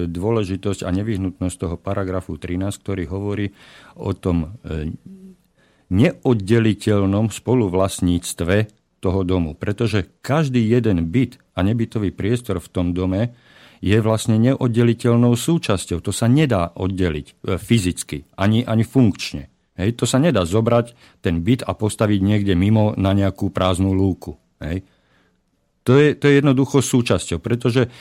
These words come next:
je to pospájané jednak vonkajším plášťom, zastrešené je to jednou strechou,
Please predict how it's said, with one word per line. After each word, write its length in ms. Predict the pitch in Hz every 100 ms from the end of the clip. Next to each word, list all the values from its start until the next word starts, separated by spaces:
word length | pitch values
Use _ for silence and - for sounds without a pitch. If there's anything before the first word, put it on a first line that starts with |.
| - - -
je 80 | 131
to 400 | 117 95 - - - -
pospájané 640 | 127 127 - 113 107 92 90
jednak 400 | 131 123 85 92
vonkajším 880 | 92 95 107 110 113 95 - 76
plášťom, 560 | 90 101 98 - 92 101
zastrešené 720 | 113 135 - 113 104 110 104
je 120 | 101 98
to 160 | 90
jednou 400 | 90 98 92 80
strechou, 640 | - 104 104 - 98 95